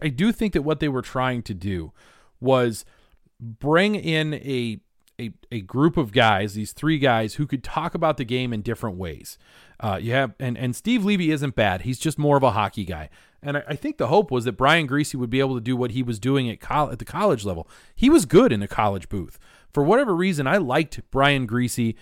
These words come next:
in a college booth. I think that fit for him really well. Maybe it's because it was the last place that he had any real success. But Louis Riddick, to me, is a, is a perfect guy for a studio show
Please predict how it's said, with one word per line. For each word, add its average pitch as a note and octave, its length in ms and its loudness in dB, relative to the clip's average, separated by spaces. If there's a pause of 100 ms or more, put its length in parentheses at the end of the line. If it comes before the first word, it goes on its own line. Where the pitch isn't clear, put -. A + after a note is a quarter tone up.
(260)
in C#3 120 -2
a B2+ 60 -2
college A#2 540 0
booth. F2+ 280 -6
I C3 60 -4
think E3+ 200 -2
that F3 180 0
fit - 340 -2
for A#2+ 160 -4
him G#2+ 220 -4
really G2+ 180 -2
well. F#2+ 320 -6 (380)
Maybe E3 300 4
it's D3 120 -4
because C#3+ 320 0
it D3 80 -2
was B2+ 160 -4
the B2 100 -2
last A#2+ 320 2
place A#2+ 220 -2
that A2+ 120 -4
he G#2+ 80 0
had A2 140 0
any G#2+ 200 -2
real G2+ 200 -4
success. - 600 -12 (500)
But C#3+ 320 -2 (920)
Louis G#3+ 420 -2
Riddick, G#3 340 0
to D3 140 -4
me, A2+ 360 -2 (260)
is D#3 200 0
a, D#3 140 -2 (180)
is D#3+ 200 0
a D3 160 -2 (580)
perfect A3+ 760 -6
guy A#2 440 0 (280)
for C3+ 280 -2
a A2 60 -4
studio F3+ 680 0
show A2+ 500 -2